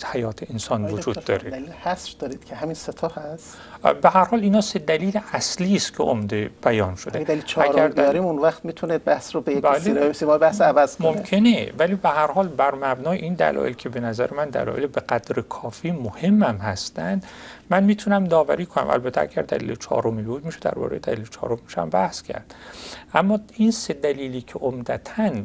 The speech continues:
Speaker 1: بیان شده برای توضیح قبح اخلاقی کشتن،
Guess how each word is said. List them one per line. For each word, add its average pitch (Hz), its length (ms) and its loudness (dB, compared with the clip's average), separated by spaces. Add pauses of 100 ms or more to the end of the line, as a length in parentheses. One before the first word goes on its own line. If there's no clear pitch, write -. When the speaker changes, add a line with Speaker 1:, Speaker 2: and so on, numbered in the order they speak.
(120)
Speaker 1:
بیان 135 380 2
شده 117 280 -4
برای 120 440 -2
توضیح 123 840 -2 (200)
قبح 214 240 4 (100)
اخلاقی 120 880 -4
کشتن، 190 600 -4